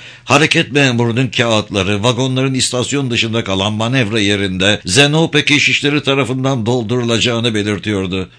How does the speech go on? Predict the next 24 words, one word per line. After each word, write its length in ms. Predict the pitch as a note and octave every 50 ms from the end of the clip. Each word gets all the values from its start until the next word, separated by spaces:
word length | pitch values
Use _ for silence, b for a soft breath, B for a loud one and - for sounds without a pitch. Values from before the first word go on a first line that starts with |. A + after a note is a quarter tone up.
| b b
Adam 380 | - D3 D3+ C3 C3 B2+ B2 A#2+
bir 80 | B2
şey 180 | B2 - A#2+ A#2+
sormadı." 720 | - - A#2 A2+ G#2 G2 F#2+ F#2+ F#2 E2+ F2+ F2 E2+ - - _ _ _ _ _ _ _ _ B B B B B B B B B
Keşiş 420 | - F#3 F3+ F3 F#3+ G#3 - -
Petri 420 | - F3 F3+ F3 - E3 G3 F#3+ -
de 100 | F#3 D#3+
sağ 280 | - - E3+ E3+ E3
tarafında 420 | - B2 F#2+ F#2+ E2 F2+ F2 G2+ F#2+
kalan 280 | D#2+ D#2 D#2 E2+ F#2+
ikinci 420 | G2+ F#2 - B2+ A#2+ F#2+ F#2+ C3+ A#2
vagona 400 | F2+ F2 D#2+ E2+ E2+ E2+ F2 D#2+
baktı. 480 | D#2+ D#2+ D#2+ - - E2 D#2+ D#2 D2+ B B B B B
Birkaç 460 | - C3 D#3 D3+ - F3 F3 E3+ -
dakika 340 | D3+ D3+ - D3 C#3 D3+ E3
içinde 400 | C3 G#2 F2 - F2 E2+ E2+ F#2+
her 140 | A2+ C#3+ D3
şey 220 | - C#3+ C3 A2
tamamlanacak, 760 | - G2+ F#2 F#2 F2 F2 E2+ D#2 D#2 D#2 D#2 - F#2+ G2+ F#2+ -
sonra 220 | B2+ C#3 C#3 C#3
üçüncü 480 | A2+ G#2+ A#2 - C#3 B2+ G#2 G#2 C#3 B2
vagona 320 | A2+ A2 G#2+ A2 A2+ A#2
gelecekti 600 | G2 F#2+ G2+ G2+ F#2 D2+ G2 G#2+ F#2+ - F2 F2
sıra. 400 | - E2+ E2 D#2 D2+ D#2 D2+ C#2+